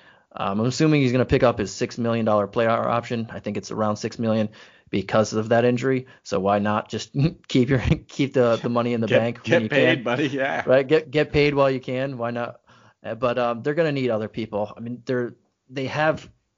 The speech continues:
Speaker 1: they've have Gary Trent, who they've been playing on the wing, but he's still very raw. They tried to go with, uh, Super Mario, but it hasn't worked out. I mean,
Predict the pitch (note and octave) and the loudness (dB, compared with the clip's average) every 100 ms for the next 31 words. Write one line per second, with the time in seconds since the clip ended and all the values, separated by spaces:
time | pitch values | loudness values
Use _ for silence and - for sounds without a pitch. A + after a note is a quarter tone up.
0 | _ - C3+ C3 C#3+ A2+ B2 C3 B2+ - | _ -12 -8 -4 -4 -4 -4 -2 -2 -4
1 | B2+ C3 B2+ A#2 A#2 A2 B2 B2 B2 A2+ | -6 -4 -4 -4 -4 -4 -2 0 -2 -2
2 | A#2+ B2 A2 G2 F#2+ - A#2+ A2+ - - | -2 -2 -2 -2 -2 -4 -10 -10 -10 -4
3 | D#3+ A#2+ A#2 G2+ F#2 G2+ G#2+ G#2+ G#2 - | -2 0 -2 -2 -2 0 4 4 2 -4
4 | - - - - A2 C3+ B2 A2 A#2+ A#2+ | -20 -20 -8 -4 0 2 2 4 2 4
5 | A2 - - A2+ D#2+ - - - - - | 0 -4 -14 -14 -16 -20 -20 -20 -10 -2
6 | - B2+ A#2 A#2+ B2 A#2+ A#2+ G#2+ G2+ F#2+ | 0 2 4 4 6 6 4 4 0 0
7 | A2 G#2+ G#2 A2 G#2 A2 G#2+ G#2+ - _ | -2 -2 -2 -2 -2 0 2 0 -4 _
8 | - - - A#2+ A#2 | -20 -12 -6 -4 -6